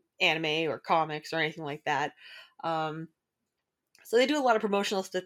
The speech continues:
stuff there. Um, but I've only been a couple of times. Not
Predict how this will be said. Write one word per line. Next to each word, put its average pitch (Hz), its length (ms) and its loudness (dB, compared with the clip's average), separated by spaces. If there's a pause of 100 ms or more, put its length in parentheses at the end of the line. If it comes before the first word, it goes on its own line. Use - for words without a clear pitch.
(120)
stuff - 440 2
there. 170 540 2
Um, 165 480 0 (800)
but 214 320 6
I've 262 160 4
only 415 160 6
been 359 140 4
a 285 40 0
couple 233 280 2
of 214 40 -2
times. 147 400 -4 (800)
Not 349 880 2